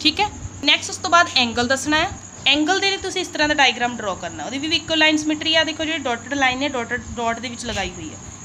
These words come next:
ਕਲੀਅਰ? ਇਹ ਸੀਗਾ ਆਪਣਾ ਫਸਟ ਸਮ। ਹੁਣ ਉਸ ਤੋਂ ਬਾਅਦ ਸੈਕਿੰਡ ਸਮ ਦੇਖੋ, ਡਰਾ ਕਰਨੀ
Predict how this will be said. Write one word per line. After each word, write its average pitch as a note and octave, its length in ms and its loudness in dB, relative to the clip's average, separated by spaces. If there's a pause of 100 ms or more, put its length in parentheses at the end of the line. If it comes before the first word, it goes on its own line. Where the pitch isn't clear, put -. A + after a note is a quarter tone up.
ਕਲੀਅਰ? E4+ 260 4 (420)
ਇਹ F4 120 4
ਸੀਗਾ F#4 200 4
ਆਪਣਾ F4+ 220 2
ਫਸਟ C#4 300 -2
ਸਮ। F#3+ 320 -6
ਹੁਣ D4 80 0
ਉਸ D#4+ 100 -2
ਤੋਂ F4+ 100 -2
ਬਾਅਦ F4+ 140 4
ਸੈਕਿੰਡ C#4 340 0
ਸਮ D4+ 180 0
ਦੇਖੋ, C#4 240 -2
ਡਰਾ C4 360 2
ਕਰਨੀ D4 260 0